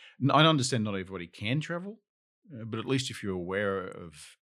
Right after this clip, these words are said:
the culture, uh, and I get, get, get into, like, a local or, you know, a cultural week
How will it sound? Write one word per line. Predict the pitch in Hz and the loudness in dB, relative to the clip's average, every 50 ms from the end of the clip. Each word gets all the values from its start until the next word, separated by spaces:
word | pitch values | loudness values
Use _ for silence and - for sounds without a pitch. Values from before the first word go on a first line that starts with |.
| _ _ _ _ _ _ _ _ _ _ - | _ _ _ _ _ _ _ _ _ _ -18
the | 110 | -14
culture, | - - 92 95 90 - - 90 87 82 85 85 82 | -10 -8 -8 -8 -6 -6 -6 -6 -6 -8 -8 -8 -10
uh, | 82 87 85 - - _ _ _ - - | -12 -16 -16 -18 -20 _ _ _ -16 -16
and | - - - 117 | -12 -10 -8 -8
I | 113 | -6
get, | 110 110 131 127 131 | -2 -2 -4 -4 -4
get, | 117 127 113 - - - 110 110 | -6 -6 -8 -8 -10 -16 -8 -4
get | 120 107 | -4 -2
into, | 107 104 92 - 104 95 | -2 -4 -6 -6 -8 -8
like, | 92 90 85 82 - | -6 -6 -8 -8 -10
a | 92 | -12
local | 82 82 85 82 - - 87 80 76 73 _ _ _ - - - - - - - _ - | -12 -12 -12 -14 -14 -14 -16 -16 -16 -18 _ _ _ -20 -20 -20 -20 -20 -20 -20 _ -12
or, | 82 82 82 82 80 - - _ - | -10 -10 -10 -10 -12 -18 -20 _ -18
you | - 80 | -16 -16
know, | 76 73 82 90 - _ _ _ _ _ - | -16 -16 -18 -20 -20 _ _ _ _ _ -20
a | - | -14
cultural | - - 95 98 - - 98 87 82 82 87 90 90 87 | -8 -6 -4 -4 -4 -6 -8 -10 -12 -12 -16 -20 -20 -14
week | 92 90 90 80 76 - - | -10 -8 -6 -6 -8 -10 -18